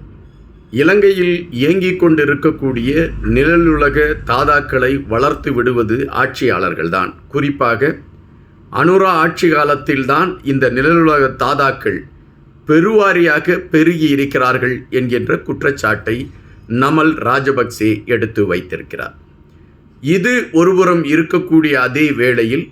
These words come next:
இன்னொரு அதிர்ச்சி தகவலும் வெளியே வந்திருக்கின்றன.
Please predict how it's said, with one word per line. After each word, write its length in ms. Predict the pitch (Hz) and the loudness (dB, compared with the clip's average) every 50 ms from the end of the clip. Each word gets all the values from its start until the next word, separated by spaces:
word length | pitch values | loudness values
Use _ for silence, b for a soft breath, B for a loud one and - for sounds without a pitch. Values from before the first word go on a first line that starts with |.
| - - | -16 -10
இன்னொரு 680 | - 139 143 156 185 208 208 208 190 170 160 147 - | -4 -2 0 0 2 4 4 4 4 4 2 0 0
அதிர்ச்சி 500 | - 131 135 135 170 165 156 - 160 151 | -2 -2 0 0 -2 -2 0 0 0 0
தகவலும் 560 | - 127 123 123 120 113 120 117 131 156 - - | 0 -2 -2 0 0 -2 -2 -2 -2 -6 -6 -4
வெளியே 340 | 110 120 127 135 139 135 131 | -4 -2 0 2 2 2 2
வந்திருக்கின்றன. 680 | 104 107 107 95 95 90 - - 82 80 - - - | 0 -2 -4 -4 -4 -6 -6 -8 -10 -10 -10 -10 -12